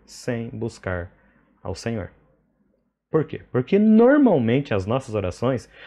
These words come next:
nós estamos buscando a bênção do Senhor. E aqui o apelo de Deus é,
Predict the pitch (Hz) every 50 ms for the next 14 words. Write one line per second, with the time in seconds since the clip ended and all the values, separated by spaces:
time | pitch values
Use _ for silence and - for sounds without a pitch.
0 | - - 135 139 131 131 - - 165 190 165 123 120 120 117 - - - - 139
1 | 170 139 135 117 107 98 - _ - 143 156 156 - - 113 101 101 113 175 240
2 | 277 254 - - 131 113 98 90 87 87 101 120 196 - - - - - 135 113
3 | 95 87 87 - _ _ _ _ _ _ _ _ _ _ _ - - 143 175 165
4 | - - - 240 277 262 196 127 - - 165 180 196 185 151 113 107 95 92 107
5 | 131 160 156 127 101 92 107 98 92 -